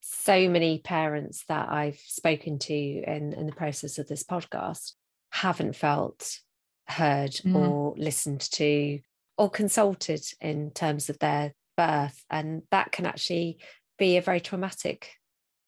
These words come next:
Speaker 1: thing for some people.
Speaker 2: Totally. I mean, there is already so much in terms of conception, pregnancy, or new parenthood that's unknown,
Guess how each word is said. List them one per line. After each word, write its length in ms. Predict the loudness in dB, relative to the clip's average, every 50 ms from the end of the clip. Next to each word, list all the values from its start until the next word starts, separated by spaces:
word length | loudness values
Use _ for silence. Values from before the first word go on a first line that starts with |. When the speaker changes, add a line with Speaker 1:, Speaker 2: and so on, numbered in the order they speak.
| _ _ _ _ _ _ _
Speaker 1:
thing 240 | -2 -2 0 0 -2
for 140 | -4 -6 -8
some 260 | -8 -6 -6 -8 -8 -8
people. 480 | -8 -8 -8 -8 -8 -10 -12 -12 -14 _ _ -8
Speaker 2:
Totally. 600 | 2 6 8 8 8 10 10 10 8 8 6 4
I 100 | 4 4
mean, 520 | 4 6 6 6 6 6 4 4 2 0
there 540 | 2 4 4 6 6 6 4 4 2 -2 -6 _ _ _ _ _ _ _ _ _ _ _ _ _ _ _
is 440 | -2 0 0 0 -4 -8 -10 -4 2 2
already 320 | 6 6 6 6 6 4
so 320 | 2 2 0 0 2 2
much 520 | 2 4 2 2 0 -2 -4 -6 -8 -8 -10 -12 -10 0
in 180 | 4 4 6 6
terms 340 | 4 4 4 4 4 6 6
of 200 | 4 2 2 2
conception, 520 | 2 2 4 4 4 2 0 2 2 2
pregnancy, 600 | 2 4 2 2 4 2 2 0 0 2 2 4
or 60 | 4
new 180 | 6 6 4 4
parenthood 580 | 2 2 0 0 0 0 0 2 0 0 4 4
that's 220 | 4 4 4 2 2
unknown, 640 | 4 6 6 6 6 4 4 2 2 0 -2 -4